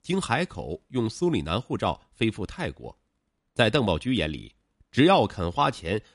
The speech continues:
没有办不成的事儿。四个情妇当然都不是省油的灯。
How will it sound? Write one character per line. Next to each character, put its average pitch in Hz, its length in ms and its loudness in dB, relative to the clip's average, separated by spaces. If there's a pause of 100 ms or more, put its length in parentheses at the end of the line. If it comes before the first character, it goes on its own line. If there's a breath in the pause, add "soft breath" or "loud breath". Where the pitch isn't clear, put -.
没 165 260 2
有 - 200 -6
办 123 220 -4
不 67 120 -12
成 80 260 -12
的 139 80 -6
事 - 140 -8
儿。 - 60 -14 (1400)
四 - 220 4
个 196 100 4
情 160 220 2
妇 190 200 -4
当 147 220 0
然 117 140 2
都 113 80 -2
不 95 120 -4
是 98 140 -6
省 69 240 -10
油 67 100 -16
的 76 120 -4
灯。 101 180 -4